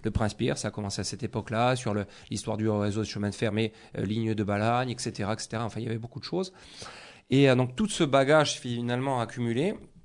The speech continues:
m'a conduit à me dire, tiens, euh, pourquoi ne pas, en attendant de trouver mon fameux poste, euh, développer, euh, des activités d'excursion, euh,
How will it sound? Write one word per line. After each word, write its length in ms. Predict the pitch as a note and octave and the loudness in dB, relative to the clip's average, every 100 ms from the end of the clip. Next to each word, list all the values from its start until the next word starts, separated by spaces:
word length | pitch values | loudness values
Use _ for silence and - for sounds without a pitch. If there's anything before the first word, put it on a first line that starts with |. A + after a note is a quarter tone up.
| - - - | -20 -18 -4
m'a 100 | A#2+ | -2
conduit 400 | A#2 B2 B2 F#3 | 0 0 4 4
à 60 | F3 | 4
me 80 | A#2 | 2
dire, 240 | C#3 F#3+ | 2 2
tiens, 200 | - D3 | 0 0
euh, 220 | E3 A#2+ | 2 0
pourquoi 560 | G#2+ B2+ B2+ E3 D3+ C3+ | -2 -6 0 2 2 2
ne 120 | A#2+ | -2
pas, 360 | - D3+ C3+ - | 2 4 4 4
en 140 | A#2+ | 4
attendant 400 | D3+ D#3 E3 D#3+ | 4 4 2 2
de 100 | C#3+ | 0
trouver 280 | A#2+ C#3+ B2+ | -2 -2 0
mon 160 | A#2 G#2 | 0 -2
fameux 240 | A#2+ A#2 | -4 -6
poste, 400 | - D3+ E3+ - - - - - - - | -2 -4 -4 -10 -20 -20 -20 -20 -12 -2
euh, 340 | A#2 A#2 A2+ | 2 4 2
développer, 720 | G#2+ C3+ B2+ C3+ - C#3+ C#3+ B2+ | 4 2 4 0 2 2 4 4
euh, 460 | A2 G#2 G2+ G2 G#2 - | 4 4 2 0 -4 -8
des 220 | A#2 G#2+ A#2 | -2 0 0
activités 500 | - C#3 B2 B2+ B2+ | -2 -4 -4 0 0
d'excursion, 720 | B2 - A#2 - C3 D3 G3+ - - - - - - - - | 2 0 -6 -4 -2 -2 -4 -10 -20 -20 -20 -20 -20 -6 2
euh, 1400 | A2+ G#2+ G#2+ G#2 G#2 G2+ G2+ G2+ G2 G2 F#2+ F#2+ G2 - | 4 6 4 4 4 4 4 2 2 2 0 0 -4 -6